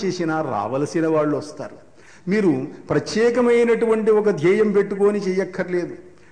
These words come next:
ఏ దేవత కావాలి అని అనుకోక్కర్లేదు. ఏ దేవత రావలసి ఉంటే ఆ దేవత వస్తుంది, ఏ సిద్ధుడు రావలసి ఉంటే ఆ సిద్ధుడు వస్తాడు.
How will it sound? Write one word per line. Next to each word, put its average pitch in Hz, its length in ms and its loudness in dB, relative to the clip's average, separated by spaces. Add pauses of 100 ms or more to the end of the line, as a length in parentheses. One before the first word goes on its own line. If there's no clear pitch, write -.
(100)
ఏ 151 160 2
దేవత 160 300 2
కావాలి 202 580 0
అని 214 100 -2
అనుకోక్కర్లేదు. 185 800 -4 (640)
ఏ 147 220 2
దేవత 147 400 -2
రావలసి 180 520 0
ఉంటే 240 320 -4
ఆ 262 200 0
దేవత 185 340 0
వస్తుంది, 135 580 -6 (320)
ఏ 165 200 4
సిద్ధుడు 196 440 0
రావలసి 214 460 2
ఉంటే 226 320 -4
ఆ 226 180 0
సిద్ధుడు 165 400 -2
వస్తాడు. 127 380 -6